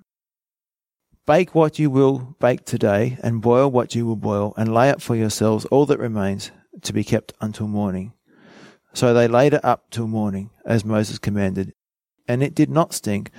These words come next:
nor were there any worms in it. Then Moses said, "Eat that food today, for today is a Sabbath to the Lord. Today you will not find it in the field. Six days you shall gather, but on the seventh day, the Sabbath, there will be none."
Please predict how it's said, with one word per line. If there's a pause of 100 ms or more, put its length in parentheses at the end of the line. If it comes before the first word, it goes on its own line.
(140)
nor
were
there
any
worms
in
it. (880)
Then
Moses
said, (420)
"Eat
that
food
today,
for
today
is
a
Sabbath
to
the
Lord. (560)
Today
you
will
not
find
it (1000)
in
the
field.
Six
days
you
shall
gather, (400)
but
on
the
seventh
day,
the
Sabbath, (120)
there
will
be
none."